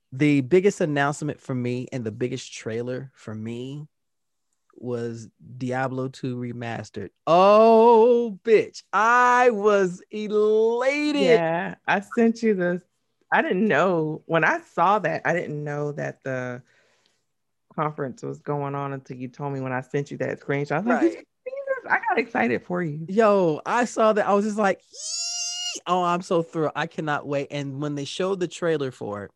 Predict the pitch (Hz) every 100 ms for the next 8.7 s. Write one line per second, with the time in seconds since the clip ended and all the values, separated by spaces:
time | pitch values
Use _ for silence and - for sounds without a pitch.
0 | _ _ _ _ - 190 190 156 147 131
1 | 143 190 185 170 175 160 156 135 123 147
2 | - 135 143 143 135 131 - 117 107 104
3 | 120 160 165 156 143 131 139 131 120 117
4 | 127 123 110 104 _ _ _ _ 120 110
5 | 123 123 131 123 - 123 117 110 110 -
6 | - _ _ _ _ - 127 131 147 156
7 | 156 139 - 160 190 220 254 233 - 190
8 | 143 175 165 151 139 120